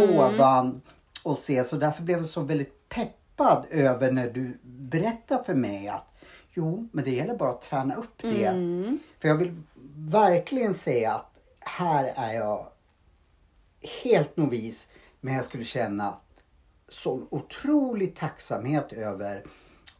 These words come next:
Speaker 1: om jag skulle kunna åtminstone ha en dialog med de här.
Speaker 2: Mm.
Speaker 1: För jag har ju för, verkligen i meditationer, i saker och ting försökt få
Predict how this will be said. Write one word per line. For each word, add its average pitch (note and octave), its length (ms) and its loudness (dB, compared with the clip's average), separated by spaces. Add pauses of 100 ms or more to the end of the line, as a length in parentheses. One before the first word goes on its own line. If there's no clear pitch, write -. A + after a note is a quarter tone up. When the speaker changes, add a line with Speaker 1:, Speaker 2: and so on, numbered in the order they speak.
Speaker 1:
om D3+ 240 4
jag A#2 240 2
skulle A2 280 -6
kunna G#2+ 460 -6 (680)
åtminstone E3 640 0
ha C3+ 260 0
en B2 140 -4
dialog D#3+ 920 2
med A#2 100 0
de G2 120 -4
här. G#2 440 -4 (240)
Speaker 2:
Mm. G#3+ 640 2 (300)
Speaker 1:
För C#3+ 100 -4
jag B2+ 120 6
har C3 80 4
ju B2+ 300 0
för, - 140 -4
verkligen C3+ 560 -2
i A2+ 100 -4
meditationer, G#3 1400 -4
i D#3+ 300 0 (300)
saker C#3+ 460 2
och B2 120 -2
ting A#2 280 -2
försökt C#3+ 840 2 (120)
få F#2 280 -8